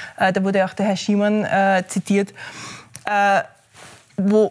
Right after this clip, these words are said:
ohne, äh, wo wir ohne, äh, Senkungen in diesem Bereich und ohne eine Gegenfinanzierung einfach jetzt schon auf ein, ähm, auf ein massives Pro-,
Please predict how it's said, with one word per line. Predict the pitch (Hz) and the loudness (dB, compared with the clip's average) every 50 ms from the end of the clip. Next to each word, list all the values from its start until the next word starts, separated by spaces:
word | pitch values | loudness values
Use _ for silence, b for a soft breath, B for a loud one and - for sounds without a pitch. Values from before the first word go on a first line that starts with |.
| - - - | 0 -8 -4
ohne, | 202 226 233 240 269 285 262 233 208 202 202 196 196 - - - | 0 2 4 6 6 6 6 6 6 6 6 4 4 2 2 2
äh, | 196 202 196 190 180 165 | 4 4 4 4 2 2
wo | 202 208 196 | 0 2 2
wir | 220 185 - - - | 2 0 0 -2 -2
ohne, | - 214 226 240 247 233 214 208 202 202 202 196 196 170 107 | 0 2 2 2 4 4 4 4 4 4 4 4 4 4 4
äh, | - 196 196 - | 4 4 2 0
Senkungen | - - 214 160 196 202 - 220 214 214 208 208 | 0 0 0 0 0 2 0 2 2 4 4 4
in | 208 208 | 4 2
diesem | 185 214 196 220 202 | 2 2 2 2 2
Bereich | - 185 170 160 170 190 220 - - | 2 2 2 0 0 0 -2 -6 -6
und | - 196 202 - - - | -2 -2 -2 -2 -2 -2
ohne | 190 202 214 214 | 0 2 2 2
eine | 208 202 190 | 2 2 0
Gegenfinanzierung | - 185 196 202 196 - 202 202 190 - - 214 202 202 196 196 | 0 0 0 0 0 0 0 0 0 -2 -2 -2 -2 -2 -2 -2
einfach | 190 - 208 190 - | -2 -2 -4 -6 -6
jetzt | - - - 190 180 185 - | -8 -4 -2 -2 -2 -2 -4
schon | - 214 208 | -2 0 0
auf | 196 190 | 0 0
ein, | 214 208 208 | 0 -2 0
ähm, | - - 196 202 190 - | 0 0 0 0 -2 -4
auf | - 214 | -4 -2
ein | 208 214 | 0 0
massives | 208 196 - - 208 - 220 - | 0 0 -2 -4 -4 -4 -6 -6
Pro-, | - 226 | -6 -8